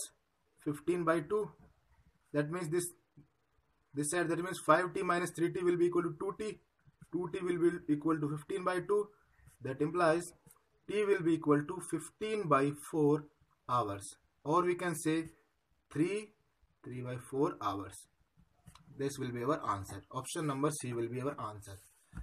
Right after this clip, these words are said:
This is the method. Okay. Now if we solve this question by trick, see how we will solve this by trick.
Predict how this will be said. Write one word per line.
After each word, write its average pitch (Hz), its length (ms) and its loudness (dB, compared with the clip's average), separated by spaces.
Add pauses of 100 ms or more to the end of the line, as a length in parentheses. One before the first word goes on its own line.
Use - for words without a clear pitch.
This 160 160 -4
is 202 100 2
the 190 80 2
method. 156 380 0 (440)
Okay. 143 300 6 (540)
Now 180 240 8
if 214 80 6 (100)
we 220 80 2
solve 202 340 6
this 208 140 2
question 185 320 -4
by 175 140 2 (200)
trick, 208 220 4 (1400)
see 123 380 6 (1600)
how 135 140 4
we 160 80 6
will 165 140 4
solve 160 200 4
this 151 120 0
by 160 140 2
trick. 175 260 -2